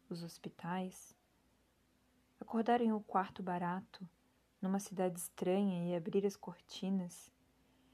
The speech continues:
Esse era o tipo mais louco de contentamento.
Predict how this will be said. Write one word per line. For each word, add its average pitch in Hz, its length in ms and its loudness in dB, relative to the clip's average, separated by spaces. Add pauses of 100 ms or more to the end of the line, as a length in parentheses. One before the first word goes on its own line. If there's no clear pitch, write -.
(580)
Esse 233 220 2
era 226 120 6
o 220 40 4
tipo 220 320 -6
mais 208 320 2
louco 208 460 2
de - 120 -8
contentamento. 196 1080 -2